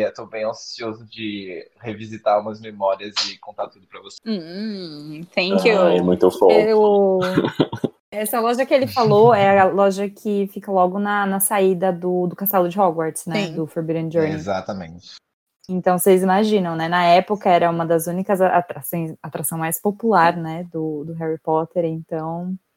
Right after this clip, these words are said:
Speaker 4: nossa.
Speaker 3: Sim, é, assim,
Speaker 4: Nem
Speaker 3: não
Speaker 4: sei
Speaker 3: consigo
Speaker 4: como
Speaker 3: nem
Speaker 4: pensar.
Speaker 3: imaginar. Meus
Speaker 2: E,
Speaker 3: pêsames. <laughs>
Speaker 2: e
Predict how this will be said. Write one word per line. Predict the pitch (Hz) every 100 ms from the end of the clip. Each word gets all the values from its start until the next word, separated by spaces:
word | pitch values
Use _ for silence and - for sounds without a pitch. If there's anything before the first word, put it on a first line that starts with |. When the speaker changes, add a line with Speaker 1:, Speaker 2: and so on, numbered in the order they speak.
| _ _
Speaker 4:
nossa. | 165 170 -
Speaker 3:
Sim, | 87 78 78 _ _
é, | 80 78 - -
assim, | - - 190
Speaker 4:
Nem |
Speaker 3:
não | 82
Speaker 4:
sei | 202
Speaker 3:
consigo | 95 -
Speaker 4:
como | -
Speaker 3:
nem | 107
Speaker 4:
pensar. | 98 95
Speaker 3:
imaginar. | 87 92 101 87 -
Meus | 104 95 -
Speaker 2:
E, | 107
Speaker 3:
pêsames. | 90 98 95 90
<laughs> | - 190 - 127 147
Speaker 2:
e | 139